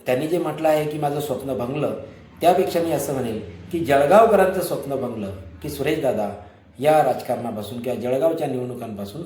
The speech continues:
अलिप्त आहेत. सुरेशदादा जैन हे खरोखर जळगावसाठी एक अमृत होतं किंवा जळगावसाठी ती एक देणगी होती. कदाचित त्यांनी जे म्हटलं आहे की "माझं स्वप्न भंगलं,"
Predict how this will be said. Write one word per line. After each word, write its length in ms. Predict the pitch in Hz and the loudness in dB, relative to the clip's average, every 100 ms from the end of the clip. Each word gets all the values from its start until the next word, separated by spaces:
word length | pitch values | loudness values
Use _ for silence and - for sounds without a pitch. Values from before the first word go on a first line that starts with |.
| - | -10
अलिप्त 320 | 110 98 - | -8 -6 -8
आहेत. 160 | 101 87 | -12 -14
सुरेशदादा 760 | - - _ - 196 185 156 123 | -20 -20 _ 0 4 6 6 4
जैन 300 | 123 120 117 | 2 -4 -6
हे 180 | 147 | -8
खरोखर 400 | 160 160 151 120 - - 117 | -8 -6 -4 -4 -6 -8 -2
जळगावसाठी 840 | 135 143 160 - 151 190 202 - - - | 0 2 0 -2 -2 -2 -2 -6 -16 -8
एक 200 | 165 165 | -6 -4
अमृत 380 | 131 143 190 196 | -4 2 4 4
होतं 260 | 123 113 110 | 0 -4 -4
किंवा 160 | 131 | -2
जळगावसाठी 560 | 123 120 131 135 127 131 | 0 0 0 -2 -4 -6
ती 100 | 160 | -6
एक 180 | 160 104 | -6 -6
देणगी 280 | 110 120 | -6 -4
होती. 340 | 120 101 98 - - - - - - | -4 -6 -10 -14 -20 -20 -20 -20 -6
कदाचित 480 | 147 160 202 - 131 - - - - | 2 6 6 4 -4 -6 -14 -20 -4
त्यांनी 200 | 127 147 | -2 0
जे 120 | 165 | -2
म्हटलं 300 | 165 151 156 | -2 -2 2
आहे 220 | 156 151 147 | 2 2 -2
की 80 | |
"माझं 220 | 147 143 147 | -2 -2 -2
स्वप्न 380 | 131 123 135 | -4 -4 -4
भंगलं," 360 | 117 131 147 | -4 -4 -4